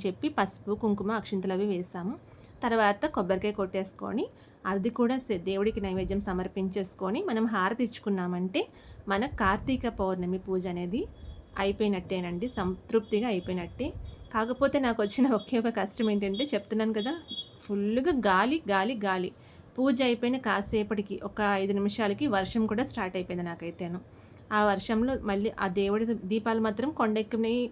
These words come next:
కొన్ని కొండెక్కిపోయినాయి, కొన్ని మాత్రం కొండెక్కనే లేదు. చాలా బాగా అయినాయి.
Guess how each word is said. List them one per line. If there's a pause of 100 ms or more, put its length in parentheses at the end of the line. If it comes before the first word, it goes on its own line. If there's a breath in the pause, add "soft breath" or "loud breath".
కొన్ని
కొండెక్కిపోయినాయి,
కొన్ని
మాత్రం
కొండెక్కనే
లేదు.
చాలా
బాగా
అయినాయి.